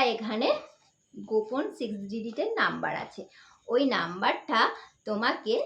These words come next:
লিখতে হবে, বুঝেছো? Google AdSense-এ গিয়ে। আর AdSense-টা কিন্তু সিঙ্গেলই হতে হবে, তোমার নামে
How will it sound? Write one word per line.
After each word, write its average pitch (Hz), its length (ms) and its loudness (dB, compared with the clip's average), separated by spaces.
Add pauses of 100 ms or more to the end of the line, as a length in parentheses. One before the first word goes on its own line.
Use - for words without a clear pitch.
(380)
লিখতে 220 400 -2
হবে, 175 260 -6 (340)
বুঝেছো? 302 400 2 (160)
Google 220 260 -2 (100)
AdSense-এ 180 600 -8
গিয়ে। 175 160 -8 (120)
আর 254 80 4 (200)
AdSense-টা 320 580 2 (100)
কিন্তু 330 240 -2 (160)
সিঙ্গেলই 381 540 4
হতে 226 240 4
হবে, 196 160 2 (460)
তোমার 359 320 6
নামে 359 160 6